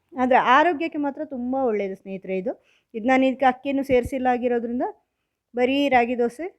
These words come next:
ತುಂಬ ಒಳ್ಳೆಯದು. ಶುಗರ್ ಪೇಷಂಟ್ಸ್ ಮನೇಲಿದ್ರೆ ಅವ್ರಿಗೆ ಭಾರಿ ಒಳ್ಳೆಯದು. ಅಂದರೆ ಒಂದೇ ಆಹಾರ ಸಾಕಾಗೋಗಿರತ್ತಲ್ವ, ರಾಗಿ ಮುದ್ದೆನೋ ಅಥವಾ ಗೋಧಿನೋ ಚಪಾತಿನೋ ಈ ಥರ ಮಾಡಿ ಸಾಕಾಗೋಗಿರತ್ತೆ ಅವ್ರಿಗೆ. ಆವಾಗ ಈ ಥರ ವೆರೈಟಿ ಮಾಡಿ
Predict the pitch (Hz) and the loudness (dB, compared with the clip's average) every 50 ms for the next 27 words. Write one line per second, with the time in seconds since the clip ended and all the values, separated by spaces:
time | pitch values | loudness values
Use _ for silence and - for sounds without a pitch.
0 | _ _ _ _ _ _ _ _ _ _ _ - 247 247 247 247 240 226 220 214 | _ _ _ _ _ _ _ _ _ _ _ -10 -6 -2 0 2 2 2 2 0
1 | 214 - 240 214 254 240 240 233 240 - 247 233 226 - 240 233 233 233 233 226 | -2 -4 -6 -6 -6 -4 -4 -6 -8 -8 -10 -12 -10 -10 -8 -6 -4 -4 -4 -4
2 | 240 226 277 285 240 214 214 208 214 214 208 214 233 247 226 202 190 185 220 233 | -4 -2 -2 -2 -2 -2 -4 -4 -4 -4 -2 0 0 0 0 0 -2 0 0 0
3 | 247 254 262 277 285 226 220 240 254 269 285 294 285 320 311 277 269 254 277 285 | 0 2 2 2 2 4 4 4 6 4 4 6 6 6 8 6 6 4 2 0
4 | 285 294 302 294 - - _ _ _ _ _ _ _ _ 269 277 269 302 311 294 | 0 0 0 -2 -4 -10 _ _ _ _ _ _ _ _ -4 0 2 4 4 4
5 | 285 277 247 240 240 233 240 233 220 220 233 233 220 220 226 226 220 233 233 226 | 4 4 2 2 0 0 -2 -4 -2 2 2 2 4 4 2 2 0 -2 -4 -2
6 | 196 220 226 226 220 220 226 226 220 220 - 226 226 226 226 226 226 - _ _ | -2 -2 -2 -2 -2 -2 -2 -2 -2 -2 0 2 2 2 2 0 -4 -12 _ _
7 | _ - 240 214 254 247 233 208 233 220 220 226 233 226 220 226 262 233 247 247 | _ -8 2 6 6 6 6 6 2 0 0 -2 -2 -2 -4 -4 -6 -8 -6 -8
8 | 226 233 233 226 233 240 240 - 247 247 240 - _ _ _ _ _ _ _ - | -8 -8 -8 -8 -8 -8 -6 -6 -6 -6 -6 -10 _ _ _ _ _ _ _ 0
9 | 262 254 269 262 269 - 311 311 311 320 294 254 226 196 175 165 185 180 - 185 | 2 2 4 2 2 0 -2 -2 0 0 2 2 2 2 0 -2 -4 -4 -4 -6
10 | 185 180 180 202 196 254 302 320 311 302 311 302 302 311 302 302 285 262 254 269 | -8 -6 -4 0 2 2 2 2 2 0 -2 -2 -2 0 0 2 2 2 2 2
11 | 269 285 294 311 294 285 269 254 269 | 2 0 0 -2 -2 -2 -4 -4 -6